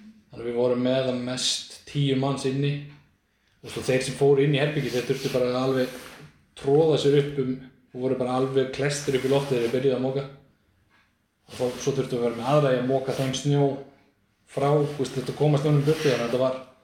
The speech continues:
gífurlega þröngt, húsið fullt af snjó. En ég var fyrir utan svona stjórna, ég og Ívar varaformaður vorum úti í svona stjórna, því sem þurfti að stjórna þar, fá,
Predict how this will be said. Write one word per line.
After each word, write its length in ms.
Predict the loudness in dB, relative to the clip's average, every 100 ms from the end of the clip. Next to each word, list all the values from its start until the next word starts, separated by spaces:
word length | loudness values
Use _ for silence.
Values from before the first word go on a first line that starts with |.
| _ _ _ _ _ -20 -18
gífurlega 380 | -12 -6 -6 -4
þröngt, 300 | -2 -4 -6 -10
húsið 240 | -10 -10
fullt 240 | -10 -10
af 80 | -10
snjó. 240 | -8 -6 -6 -8 -12 -12 -12 -18 _ _ _ _ _ _ -20 -20 _ _ _ _ _ _ _ _ _ _
En 200 | -12 -10 -10 -10 -2
ég 180 | 0
var 240 | 2 0 -2 -8 -18 _ _ _ _ -20 -20 -20
fyrir 280 | -6 -2 2 2
utan 300 | 2 0 0
svona 200 | 2 2
stjórna, 420 | 2 2 4 2 2 -4 -4
ég 200 | 2 6
og 260 | 6 4 0
Ívar 340 | 0 2 0 -2 -4
varaformaður 500 | -2 0 0 0 2
vorum 160 | 2 0
úti 160 | 0 0
í 40 |
svona 180 | 2 2
stjórna, 300 | 2 2 2
því 60 | 0
sem 100 | 0
þurfti 160 | 0 2
að 40 |
stjórna 240 | 0 0 0
þar, 160 | 0
fá, 100 | 2